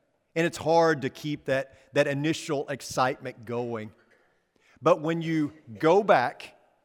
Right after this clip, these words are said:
and remember where you came from, and constantly remind yourself that you were dead,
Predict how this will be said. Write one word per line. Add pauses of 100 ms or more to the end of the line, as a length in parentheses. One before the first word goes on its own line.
(220)
and
remember
where
you
came
from, (960)
and
constantly
remind
yourself
that
you
were
dead,